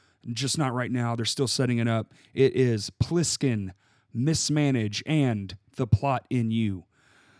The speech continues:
Super proud to sponsor another Tiernan show. Things are going really good. The Past Comfort guys just did the Kubla Khan show. Was amazing. It was out of this fucking world. Thanks to everybody who came. It was sold out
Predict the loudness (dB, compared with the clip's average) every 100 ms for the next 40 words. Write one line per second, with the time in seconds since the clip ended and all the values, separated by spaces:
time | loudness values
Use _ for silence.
0 | _ _ _ _ -4 -2 0 0 2 2
1 | 0 -2 -2 -2 0 0 0 0 0 0
2 | -2 -2 0 0 -2 -6 _ -2 -2 -2
3 | 0 0 2 2 2 2 4 2 -2 -2
4 | 0 0 -2 -6 -6 -4 -2 -2 -2 -6
5 | -6 -6 -4 -2 -2 -2 -4 -2 -2 -2
6 | -2 -2 0 -2 -2 -8 -10 -14 _ _
7 | _ -4 -2 -4 -4 -2 0 0 -2 -4
8 | -4 -4 -4 -4 -4 -8 -6 -4 -4 -4
9 | -4 -2 -2 -2 -4 -4 -4 -4 -6 -6
10 | -4 -2 -2 -2 -2 -4 -6 -8